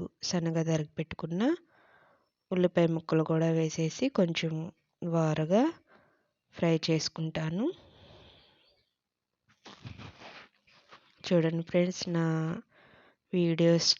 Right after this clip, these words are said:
చాలామంది సబ్స్క్రైబ్ చేయకుండానే చూస్తున్నారు. ప్లీజ్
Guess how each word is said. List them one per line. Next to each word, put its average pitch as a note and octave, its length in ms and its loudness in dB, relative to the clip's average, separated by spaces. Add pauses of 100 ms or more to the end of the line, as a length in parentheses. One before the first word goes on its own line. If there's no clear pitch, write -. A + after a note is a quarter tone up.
(100)
చాలామంది E3 760 2 (760)
సబ్స్క్రైబ్ E3 560 0
చేయకుండానే E3+ 600 2 (120)
చూస్తున్నారు. E3+ 520 0 (100)
ప్లీజ్ E3 220 2